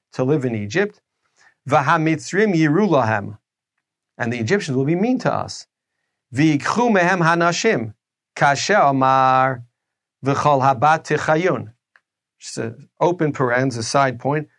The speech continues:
The Ramban thinks that when the Mitzrim said, "Kol habeina yilod hayor tashlichu v'chol habat tichayun,"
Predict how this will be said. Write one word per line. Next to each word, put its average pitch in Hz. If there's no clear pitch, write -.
The 135
Ramban 151
thinks 165
that 117
when 123
the 120
Mitzrim 135
said, 135
"Kol 151
habeina 143
yilod 135
hayor 131
tashlichu 131
v'chol 117
habat 135
tichayun," 160